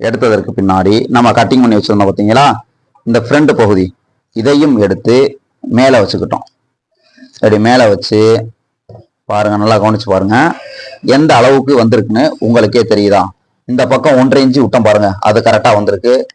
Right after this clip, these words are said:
இந்த இடத்துல அரை இன்ச்சு விட்டோம் பாருங்க, அது சரியா வந்திருக்கு. இந்த பக்கத்து எக்ஸ்ட்ரா எதையுமே நம்ம விடல, அதனால அது கரெக்டா இருக்கு. மூணே கால் இன்ச்சுல கழுத்தினுடைய அகலத்தை அறுக்காத்து பண்ணோம், அதே அறுக்காத்து இந்த இடத்துல இருக்கு. சரி, அடுத்து நம்ம என்ன கட்டிங் பண்ண போறோம் அப்படின்னா,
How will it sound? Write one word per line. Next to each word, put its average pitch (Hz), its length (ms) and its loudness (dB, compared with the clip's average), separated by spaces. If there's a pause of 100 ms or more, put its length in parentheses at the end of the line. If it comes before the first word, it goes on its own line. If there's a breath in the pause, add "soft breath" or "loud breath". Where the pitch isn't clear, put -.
(460)
இந்த 147 120 0 (100)
இடத்துல 139 240 2 (120)
அரை 143 180 2
இன்ச்சு 135 180 0
விட்டோம் 110 240 0
பாருங்க, 101 220 0 (180)
அது 117 100 2 (100)
சரியா 120 300 2
வந்திருக்கு. 104 400 -2 (420)
இந்த 131 200 2
பக்கத்து 151 380 0
எக்ஸ்ட்ரா 127 240 0 (120)
எதையுமே 143 360 2
நம்ம 131 200 2
விடல, 113 220 2 (320)
அதனால 120 320 2 (260)
அது 104 100 0 (100)
கரெக்டா 120 360 0 (100)
இருக்கு. 107 240 0 (200)
மூணே 180 240 2 (160)
கால் 131 260 2
இன்ச்சுல 143 300 0 (200)
கழுத்தினுடைய 127 480 0 (100)
அகலத்தை 131 360 0
அறுக்காத்து 113 360 -2
பண்ணோம், 110 340 0
அதே 107 220 2
அறுக்காத்து 110 360 0
இந்த 101 140 0
இடத்துல 101 300 -2
இருக்கு. 92 280 -2 (480 loud breath)
சரி, 113 180 2 (120)
அடுத்து - 260 0
நம்ம 135 220 2
என்ன 139 100 2 (120)
கட்டிங் 123 280 0
பண்ண 107 220 0
போறோம் 95 200 2
அப்படின்னா, 92 300 0